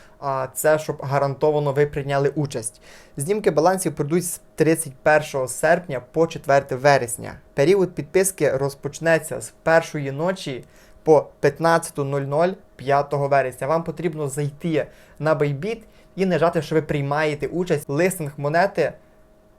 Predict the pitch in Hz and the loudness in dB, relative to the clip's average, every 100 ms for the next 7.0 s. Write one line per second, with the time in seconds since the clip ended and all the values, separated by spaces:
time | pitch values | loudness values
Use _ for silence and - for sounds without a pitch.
0 | _ - 156 151 147 147 131 131 165 190 | _ 0 2 4 2 -4 -4 -2 -2 -2
1 | 143 - - 139 143 147 143 139 127 127 | -4 -8 -8 0 0 0 -4 -4 -2 -2
2 | 123 - - - 170 170 151 151 170 165 | -4 -10 -16 -4 0 2 0 2 4 4
3 | - 143 131 - - 139 - - 151 156 | 0 -2 -2 -4 -4 -4 -2 0 0 0
4 | - 139 139 143 139 131 127 - 143 135 | -8 -8 -2 0 0 -2 -6 -2 0 0
5 | - - 139 135 135 131 165 165 156 160 | -2 0 0 -2 -6 -2 0 -2 -4 -4
6 | 156 147 147 143 147 143 139 151 156 | -6 -6 -4 -4 -4 -4 -2 -2 -2